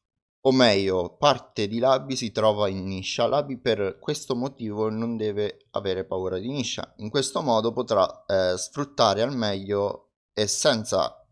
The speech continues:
esitazione i poteri di Nisha. L'effetto non mi piace, quello delle skill non si attiva. Quando Labi, eh, tocca Nisha verrà modificato in tutto ok.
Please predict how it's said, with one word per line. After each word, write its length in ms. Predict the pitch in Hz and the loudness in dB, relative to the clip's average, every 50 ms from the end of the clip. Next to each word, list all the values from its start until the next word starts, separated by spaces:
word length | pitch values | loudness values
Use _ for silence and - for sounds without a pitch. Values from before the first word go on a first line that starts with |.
| _ _ _ _ | _ _ _ _
esitazione 680 | - 110 113 123 117 - 170 160 - - 113 104 101 104 | -6 -4 -4 -4 -2 -2 -4 -4 -4 -6 -6 -4 -4 -6
i 60 | 101 | -6
poteri 380 | - 104 95 101 98 92 92 | -6 -6 -4 -2 -4 -4 -4
di 120 | 92 92 92 | -6 -8 -10
Nisha. 360 | 90 90 87 - - 101 95 | -10 -10 -10 -8 -4 -4 -2
L'effetto 520 | 98 113 113 - - 147 139 - - 151 | -2 -4 -6 -4 -4 -4 -4 -2 -2 -2
non 120 | 135 131 123 | -2 -2 -2
mi 180 | 123 123 120 | -2 -4 -6
piace, 760 | 123 123 117 107 98 92 90 - - 107 120 143 - _ _ _ _ _ _ _ _ _ _ _ _ _ _ _ _ _ _ | -4 0 2 2 4 2 2 0 -2 -4 -4 -4 -8 _ _ _ _ _ _ _ _ _ _ _ _ _ _ _ _ _ _
quello 260 | _ 143 147 143 131 | _ 4 6 6 6
delle 220 | 117 113 110 113 104 | 4 4 2 2 0
skill 640 | - - - - 123 104 101 98 95 92 - - - | 0 -2 -2 -2 -2 0 0 0 0 0 -2 -4 -6
non 200 | - 107 110 107 | -6 -4 -4 -4
si 120 | - - | -4 -6
attiva. 640 | 107 107 - _ - 113 98 92 104 117 143 139 - _ | -6 -6 -8 _ -8 -8 -2 2 2 2 2 0 -4 _
Quando 360 | - 127 127 110 104 113 143 | 0 0 0 0 0 -2 0
Labi, 580 | 151 107 101 98 101 104 101 98 - - _ _ _ _ _ _ - | 0 0 0 -2 -4 -6 -8 -8 -10 -12 _ _ _ _ _ _ -2
eh, 480 | 98 98 90 90 90 87 87 85 - - | 0 0 2 2 0 0 -2 -4 -4 -2
tocca 460 | - 127 - - - - 90 90 85 - | -2 -2 -2 -4 -6 -6 -6 -6 -8 -6
Nisha 420 | 104 110 120 117 - - - 143 | -6 -4 -4 -4 -4 -2 -2 -2
verrà 400 | 127 120 120 104 101 101 92 78 - | -2 -2 -2 0 2 2 2 0 -2
modificato 680 | - 101 101 101 120 - - 139 - 95 92 87 - | -6 -8 -8 -8 -8 -10 -10 -2 0 0 0 0 -2
in 160 | 101 101 95 95 | -4 -4 -6 -8
tutto 240 | - 104 - - | -12 -12 -10 -10
ok. 520 | 95 - _ - 90 87 87 82 80 85 | -12 -10 _ -4 -4 -2 -2 -4 -6 -10